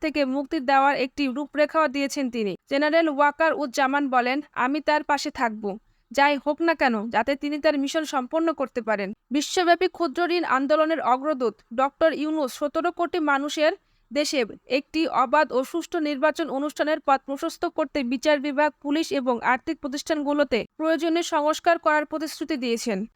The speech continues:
হাসিনার ক্ষমতাচ্যুতির কয়েক সপ্তাহ আগে সেনা প্রধানের দায়িত্ব গ্রহণ করেছিলেন জেনারেল ওয়াকার উজ্জামান।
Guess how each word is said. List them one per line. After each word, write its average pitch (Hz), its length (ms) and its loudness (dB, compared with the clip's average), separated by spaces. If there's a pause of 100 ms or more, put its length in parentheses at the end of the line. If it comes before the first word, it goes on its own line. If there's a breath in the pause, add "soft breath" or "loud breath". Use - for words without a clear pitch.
(100)
হাসিনার 349 400 0
ক্ষমতাচ্যুতির 320 720 -2
কয়েক 285 300 0
সপ্তাহ 311 360 0
আগে 240 420 0
সেনা 285 260 0
প্রধানের 302 400 -2
দায়িত্ব 254 340 2
গ্রহণ 294 300 -2
করেছিলেন 294 580 0
জেনারেল 277 400 0
ওয়াকার 262 440 0
উজ্জামান। 220 560 -4